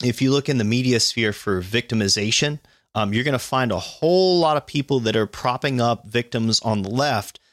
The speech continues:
and, and showing the establishment, like, "Hey, these are the victims that we want you to pay attention to. And these are the victims that we favor." You know, us companies in the media, us giant N B C conglomerate companies, you know, Comcast, Universal,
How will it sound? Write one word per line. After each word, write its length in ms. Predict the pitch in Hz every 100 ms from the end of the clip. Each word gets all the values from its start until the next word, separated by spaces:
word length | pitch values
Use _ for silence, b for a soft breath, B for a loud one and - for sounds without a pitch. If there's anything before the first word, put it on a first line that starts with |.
| _ -
and, 200 | 113 107
and 180 | 110
showing 500 | 107 - 135 135 127
the 120 | 113 107
establishment, 800 | - - 117 120 113 - 110 104
like, 140 | 101
"Hey, 420 | - 143 127 98 b b b -
these 260 | 135 156
are 40 | 151
the 120 | 135
victims 460 | 131 127 127 117
that 100 | 110
we 140 | 104 113
want 280 | 113 107 -
you 60 |
to 60 | 104
pay 220 | - 101
attention 440 | 92 107 101 95
to. 300 | 92 - 76 b b b
And 220 | 107 110
these 220 | 107 143 143
are 40 |
the 120 | 123
victims 500 | - 117 - 113 101
that 100 | 104
we 180 | 90 110
favor." 520 | - 104 95 - 113
You 140 | - 113
know, 120 | 98
us 260 | - 131 -
companies 540 | 131 123 120 117 110
in 40 | 110
the 80 |
media, 460 | 98 107 110 110 107
us 240 | 69 104
giant 380 | - 104 107 101
N 140 | 104 104
B 100 | 104
C 360 | - 104 104 98
conglomerate 640 | - 101 95 95 104 107
companies, 640 | 98 90 92 92 90 90
you 60 | 92
know, 160 | 87 92
Comcast, 760 | - 101 95 95 98 92 92 -
Universal, 680 | 87 92 80 85 82 85